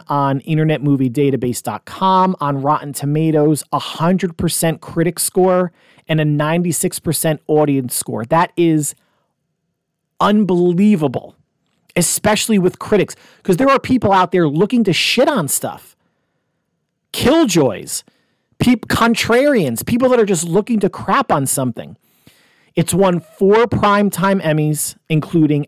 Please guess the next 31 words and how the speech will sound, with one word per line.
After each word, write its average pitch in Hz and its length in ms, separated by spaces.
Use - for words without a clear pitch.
Outstanding 180 800
Animated 160 580
Program, 135 720
and 180 180
most 175 500
importantly 180 760
of 151 200
all, 127 420
people 208 400
that 175 120
are 156 100
devoted 160 840
to - 140
the 143 100
video 135 500
game, 92 420
the 156 120
gamers, 135 840
the - 80
people 180 300
that 151 280
have 151 160
been 156 160
playing 170 320
the 160 60
game 156 260
for 147 320
a 139 80
decade 170 480
or 156 100
more, 135 600